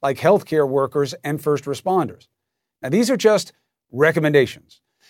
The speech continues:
And the C D C director, Doctor Rochelle Walensky, will still need to make her own decision.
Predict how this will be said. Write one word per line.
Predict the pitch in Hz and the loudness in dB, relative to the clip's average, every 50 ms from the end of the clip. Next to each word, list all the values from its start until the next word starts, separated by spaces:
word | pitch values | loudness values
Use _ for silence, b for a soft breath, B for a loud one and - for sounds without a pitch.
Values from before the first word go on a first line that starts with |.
| b b b b b b b b _ | b b b b b b b b _
And | 175 170 | 2 2
the | 170 | 2
C | - - 226 214 | 4 4 2 4
D | 190 196 | 4 2
C | 175 - 196 190 170 | 2 2 0 0 0
director, | 135 147 147 147 180 170 - - _ - 127 127 156 170 | 0 0 0 2 4 2 2 0 _ -12 -8 -8 -8 -8
Doctor | 151 147 147 143 131 - 160 | -4 -2 -2 -2 -2 -4 -8
Rochelle | 139 135 135 127 - - 160 147 139 | -6 -6 -6 -6 -4 -2 -2 -2 -2
Walensky, | 131 135 135 151 170 170 - - - 123 123 127 127 143 147 | -2 -4 -4 -4 -4 -4 -6 -10 -12 -16 -16 -14 -16 -14 -8
will | 143 147 143 | -6 -4 -4
still | - - - - 208 202 196 | -4 -4 0 2 2 2 4
need | 185 170 160 - | 2 2 0 0
to | 160 147 | -2 -2
make | 147 147 143 139 - | -2 -2 -2 -2 -4
her | - 147 143 143 | -4 -6 -4 -4
own | 139 143 143 139 135 | -4 -6 -4 -6 -6
decision. | 120 117 110 - 160 147 123 95 92 _ | -8 -8 -6 -2 0 -2 -2 -2 -10 _